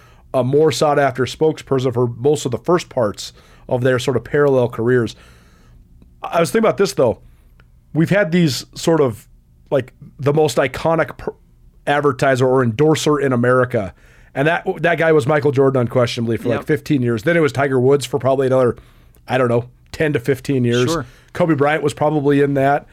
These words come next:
Speaker 1: because of his global reach and, and just how popular, especially he is in China and, and Asia in general. I don't know if it's ever actually belonged, the crown has never sat upon, upon a quarterback's head like it has, like it does right now.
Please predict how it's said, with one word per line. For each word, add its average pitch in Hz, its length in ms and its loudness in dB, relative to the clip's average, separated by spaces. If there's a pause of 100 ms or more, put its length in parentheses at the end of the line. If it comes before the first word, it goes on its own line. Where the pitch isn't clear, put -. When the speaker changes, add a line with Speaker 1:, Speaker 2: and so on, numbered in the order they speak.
(280)
Speaker 1:
because 139 280 0
of 123 60 -2
his 120 160 0
global 139 640 2
reach 147 380 0
and, 127 200 -2
and 139 120 -2
just 139 140 -4
how 139 80 2
popular, 135 320 0
especially 127 380 -2
he 123 100 2
is 123 120 0
in 107 120 -6
China 123 400 -4
and, 113 240 -4
and 107 220 -12
Asia 120 380 0
in 123 120 0
general. 127 420 -2 (1120)
I 208 80 0
don't 370 120 2
know 359 60 2
if 320 60 0
it's 254 120 0
ever 254 180 0
actually 208 300 0
belonged, 170 500 2
the - 80 -4
crown 208 400 0
has 185 180 2
never 180 220 2
sat 165 240 2
upon, 165 360 0 (140)
upon 151 560 0
a - 40 -8
quarterback's 143 720 0
head 147 400 -2
like 139 200 0
it 147 80 0
has, 139 360 -2
like 139 140 -2
it 131 60 -2
does 151 200 0
right 147 180 0
now. 143 300 -2